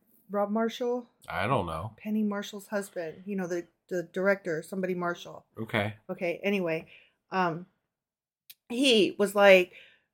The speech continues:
Speaker 1: "Penny, sing, sing that thing that you told me that you used to sing when you were a little girl, and, and teach it to Cindy, and let's do that real quick."
Speaker 2: Yeah.
Speaker 1: And so that's how they came up with that.
Speaker 2: <laughs>
Speaker 1: 'Cause everybody was always like,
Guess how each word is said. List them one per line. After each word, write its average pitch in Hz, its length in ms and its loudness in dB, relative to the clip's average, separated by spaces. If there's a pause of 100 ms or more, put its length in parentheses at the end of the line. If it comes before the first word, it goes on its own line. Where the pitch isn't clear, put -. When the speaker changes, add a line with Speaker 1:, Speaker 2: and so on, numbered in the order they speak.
(120)
Speaker 1:
"Penny, 233 440 6
sing, 277 500 2 (320)
sing 294 280 -2
that 269 200 2
thing 262 220 4
that 240 180 6
you 233 500 -2
told 254 200 4
me 247 120 6
that 226 200 6
you 226 180 2
used 233 120 0
to 240 80 -6
sing 254 240 0
when 233 180 4
you 233 100 6
were 226 120 10
a 220 60 6
little 220 220 6
girl, 208 580 8
and, 180 280 0 (460)
and 185 380 0 (100)
teach 247 220 0
it 254 120 2
to 240 80 2
Cindy, 220 500 6
and 185 140 0
let's 226 180 0
do 254 120 0
that 226 240 8
real 202 140 6
quick." - 400 0 (120)
Speaker 2:
Yeah. 113 320 2 (280)
Speaker 1:
And 190 100 -12
so 214 120 -6
that's 214 280 -2
how 214 120 -2
they 208 120 0
came 208 240 -2
up 190 160 -6
with 185 160 -8
that. - 260 -18 (180)
Speaker 2:
<laughs> - 580 -2 (420)
Speaker 1:
'Cause 262 140 4
everybody 262 360 8
was 233 100 6
always 240 240 8
like, 202 320 6